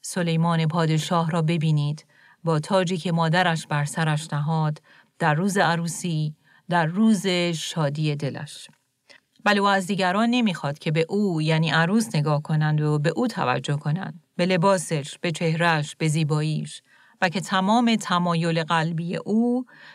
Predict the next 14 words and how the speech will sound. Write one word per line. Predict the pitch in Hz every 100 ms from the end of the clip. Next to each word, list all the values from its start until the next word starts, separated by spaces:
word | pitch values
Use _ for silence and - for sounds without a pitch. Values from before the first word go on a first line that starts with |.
| -
اینه | 285 302
که | 226 202
همهٔ | 196 185 180 196 190
توجه‌ها | 175 160 165 151 160 190 214
بر | 185
داماد | 185 175 180 175 208 233 175
متمرکز | 156 151 143 143 - 147
باشه | 147 139 - - - _ _ -
و |
همه | 208 220 254
به | 247
او | 240 254
نگاه | 220 156 147
کنن، | 151 135 - -